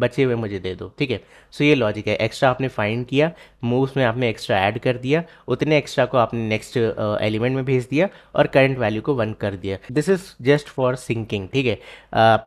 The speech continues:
चाहो तो इसे कमेंट कर देना, आपका आंसर फिर भी आएगा, because अब आगे की वैल्यूज डिपेंडेंट नहीं है इस लॉजिक पे, ठीक है? So इस for लूप के बाद we can directly say return the total number of moves, return moves, ठीक है?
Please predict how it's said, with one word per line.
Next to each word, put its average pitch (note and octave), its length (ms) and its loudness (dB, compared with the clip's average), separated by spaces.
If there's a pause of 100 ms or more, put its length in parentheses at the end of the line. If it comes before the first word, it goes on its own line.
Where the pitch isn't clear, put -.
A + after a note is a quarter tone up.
चाहो A#2 260 2
तो D3 100 -4
इसे C#3 140 -2
कमेंट B2 360 -2
कर A#2 140 0
देना, B2+ 240 -2
आपका B2 240 0
आंसर A#2 240 -4
फिर A#2 200 -6
भी A2 160 0
आएगा, G2+ 200 -2
because A#2+ 340 -2
अब C3+ 240 -4 (340)
आगे A#2+ 280 6
की D#3+ 140 2
वैल्यूज C3+ 320 0
डिपेंडेंट A#2+ 300 0
नहीं A#2+ 320 -2
है G#2+ 60 0
इस A2+ 180 -6
लॉजिक G2 380 -6
पे, G2 80 -6
ठीक A#2+ 180 -4
है? G2 140 -4
So D3+ 220 4
इस D#3 220 0
for B2+ 240 2
लूप C3+ 220 -4
के C3 120 0
बाद G#2+ 320 2 (280)
we A#2 120 -2
can B2 220 0
directly A2 540 -2
say B2 100 0
return G2 480 -4
the B2+ 160 -4 (100)
total G2 320 -6
number F#2+ 220 -8
of C#3 200 -2
moves, G2+ 300 -6 (220)
return G#2 420 -4 (320)
moves, G2+ 400 -8
ठीक A#2+ 100 -6
है? F3 100 0